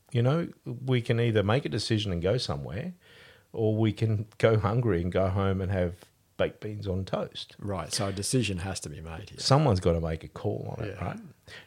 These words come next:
Speaker 1: Now, on the other hand, I find myself sometimes in a boardroom where dealing with potentially complex issues, and those issues can have far-reaching effects on people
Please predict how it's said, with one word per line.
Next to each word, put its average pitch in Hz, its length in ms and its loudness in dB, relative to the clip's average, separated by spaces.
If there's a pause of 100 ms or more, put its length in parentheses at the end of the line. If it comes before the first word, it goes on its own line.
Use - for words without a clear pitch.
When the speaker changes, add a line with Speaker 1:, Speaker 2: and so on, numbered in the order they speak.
(100)
Speaker 1:
Now, 143 360 4
on 165 120 6
the 139 120 6
other 202 220 6
hand, 87 480 0
I 139 60 0
find 117 240 2
myself 107 320 2
sometimes 98 560 2
in 92 80 2
a - 20 2
boardroom 110 520 2 (680)
where 101 480 6
dealing 98 640 0
with 78 360 -4 (220)
potentially - 560 -4
complex - 600 -6
issues, 123 640 -6 (840)
and 123 520 0 (360)
those 123 500 6
issues 92 680 0
can 95 240 -4
have 90 380 -4
far-reaching 98 800 -4
effects - 480 -12
on 101 120 -10
people 92 400 -12